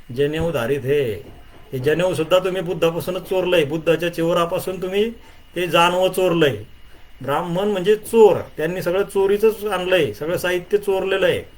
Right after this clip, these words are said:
बौद्ध साहित्यातून सगळं पुढचे जे साहित्य निर्माण केलंय, जनेऊ सुद्धा चोरीचं आहे. तू काय सांगतोय? हे काय सांगतात अमर मोहोळ, "खूप धन्यवाद सर, मात्र तुम्हाला वाटते काय लोक वाचून विचार करतात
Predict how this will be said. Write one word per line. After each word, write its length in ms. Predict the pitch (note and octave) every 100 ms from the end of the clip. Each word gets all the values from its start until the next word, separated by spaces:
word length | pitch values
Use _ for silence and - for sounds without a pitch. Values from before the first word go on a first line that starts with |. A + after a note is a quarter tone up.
| - - - - - -
बौद्ध 260 | D#3+ E3+
साहित्यातून 520 | E3 D#3 D#3 F3+ F3+ E3+
सगळं 240 | D#3+ F3
पुढचे 640 | F3 E3 F3+ F3+ E3+ E3
जे 140 | D#3 E3
साहित्य 340 | D3+ D3+ E3+
निर्माण 360 | E3+ F3 F3+ E3+
केलंय, 340 | F3+ D#3 G#2+ - - - C3
जनेऊ 300 | C#3 E3+ F3+
सुद्धा 220 | D3 D#3 F3
चोरीचं 460 | F3+ F3+ F3 E3+
आहे. 160 | C#3+ F2 - - - - A#2 -
तू 40 | D#3+
काय 180 | F3
सांगतोय? 520 | D#3 C#3 B2+ E3 F3 F3 - - - - - - - - - - -
हे 100 | -
काय 220 | - D#3+
सांगतात 320 | C3+ C#3 D#3 D#3+
अमर 300 | D3+ D3+ D#3
मोहोळ, 420 | D#3 D3+ D#3 E3 E3+ -
"खूप 140 | F3+ F3 D3
धन्यवाद 420 | C#3 D3+ E3 F3
सर, 240 | - F3
मात्र 280 | F3 E3 E3+
तुम्हाला 320 | E3 E3 D#3+
वाटते 340 | E3 D#3+ - E3
काय 240 | E3+ E3
लोक 260 | E3 D#3+ D#3
वाचून 320 | D#3+ D3+ E3
विचार 260 | D3+ D#3 D#3
करतात 340 | D#3 D3 D#3+